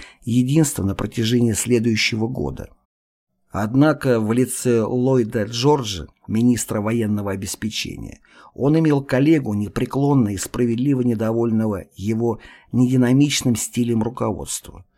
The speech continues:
И в начале декабря тысяча девятьсот шестнадцатого года он обнаружил, что лишён возможности маневрировать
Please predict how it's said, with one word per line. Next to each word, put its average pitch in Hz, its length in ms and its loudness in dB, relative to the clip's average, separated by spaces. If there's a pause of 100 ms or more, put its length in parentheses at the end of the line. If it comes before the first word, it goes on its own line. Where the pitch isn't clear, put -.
(360)
И 110 120 -4
в 117 80 2
начале 147 420 4
декабря 113 540 0
тысяча - 480 -4
девятьсот 98 280 -6
шестнадцатого 104 680 -4
года 131 440 -4 (340)
он 151 200 4
обнаружил, 151 560 2
что - 220 -4
лишён 127 440 2
возможности 120 760 0
маневрировать 131 920 2